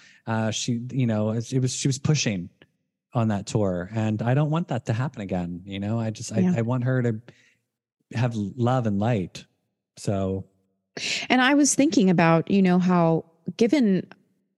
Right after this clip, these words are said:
Speaker 2: it, it, we've gotten a lot of good news in the last couple of weeks, you know, first, uh, artist female, right, to have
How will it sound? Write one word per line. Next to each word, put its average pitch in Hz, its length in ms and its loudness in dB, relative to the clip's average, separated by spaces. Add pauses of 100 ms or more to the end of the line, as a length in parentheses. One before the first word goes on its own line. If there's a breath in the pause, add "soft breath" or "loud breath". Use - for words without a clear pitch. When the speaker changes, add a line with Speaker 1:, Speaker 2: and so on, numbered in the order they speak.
(180)
Speaker 2:
it, - 180 -2
it, 156 160 -2
we've 185 260 2
gotten 196 240 2
a 185 60 2
lot 170 220 4
of 165 160 0
good 202 160 2
news 180 320 2
in 175 80 0
the 165 80 2
last 165 340 0
couple 170 240 0
of 156 120 2
weeks, 170 480 0 (520 loud breath)
you 185 140 4
know, 165 260 4
first, - 680 0 (440)
uh, 175 220 4
artist 175 540 2
female, 185 420 4
right, 180 220 4
to 170 100 2
have 170 260 2